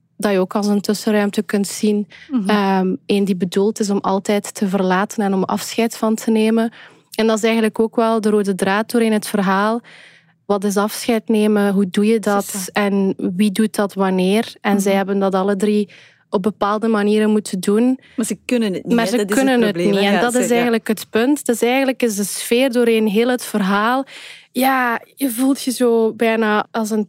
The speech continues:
Speaker 1: touw die heel de tijd wordt uitgerokken.
Speaker 2: Mhm.
Speaker 1: Het is een heel langzame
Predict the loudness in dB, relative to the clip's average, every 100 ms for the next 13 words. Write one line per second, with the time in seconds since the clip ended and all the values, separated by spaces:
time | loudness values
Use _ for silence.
0 | _ 0 2 2 2 0 -2 -2 -4 -4
1 | _ -2 0 0 -2 -2 0 -2 0 0
2 | 2 0 0 0 0 0 0 2 2 0
3 | -2 _ _ 0 2 2 0 0 0 2
4 | 2 2 2 0 -2